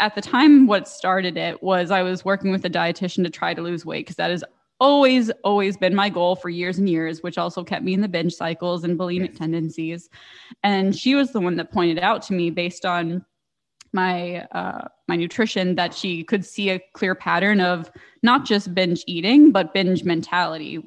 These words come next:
Speaker 1: the, the mentality surrounding, like, all or nothing, or the, the, the negative state that I was in. And so she referred me to another dietitian to work on intuitive eating, and thus began my, my healing journey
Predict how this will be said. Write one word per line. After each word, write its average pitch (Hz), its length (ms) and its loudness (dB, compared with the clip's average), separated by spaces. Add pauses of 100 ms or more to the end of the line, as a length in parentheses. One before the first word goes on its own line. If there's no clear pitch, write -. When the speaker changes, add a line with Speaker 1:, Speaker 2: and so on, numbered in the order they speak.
(160)
Speaker 1:
the, 170 280 -2
the 185 60 -6
mentality 185 840 -2
surrounding, 180 560 -2
like, 156 160 -6
all 160 220 -2
or 160 80 -4
nothing, 196 580 0
or 170 320 -2 (600)
the, 190 100 -8 (220)
the, 175 400 -2
the 196 40 -2
negative 185 360 -2
state - 340 -10
that 208 100 -8
I 202 140 -4
was 190 180 -6
in. 180 440 -6
And 190 300 -2
so 185 120 -6
she 247 260 -4
referred 214 360 -4
me 190 140 -6
to 185 180 -8
another 175 280 -2
dietitian 165 600 -4
to - 80 -14
work 165 220 -8
on 160 160 -4
intuitive 262 440 -2
eating, 196 300 0
and 170 140 2
thus 170 180 -4
began 165 400 0
my, 156 380 -2 (240)
my 165 180 0
healing 190 640 2
journey 165 520 -2